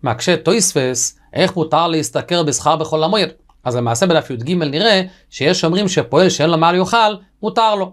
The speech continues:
אז אפשר לחפש כאלה פועלים, והם לוקחים כסף, אה, זול יותר, כיוון שמילא אין להם עבודה.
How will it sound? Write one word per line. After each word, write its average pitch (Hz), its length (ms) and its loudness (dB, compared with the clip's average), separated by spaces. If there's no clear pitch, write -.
אז 180 80 -6
אפשר 214 280 2
לחפש 185 460 0
כאלה 165 220 0
פועלים, 185 440 0
והם 160 320 0
לוקחים 156 320 -2
כסף, 180 460 -4
אה, 185 200 2
זול 247 220 2
יותר, 196 340 0
כיוון 202 240 2
שמילא 190 460 2
אין 196 120 4
להם 180 180 4
עבודה. 160 300 0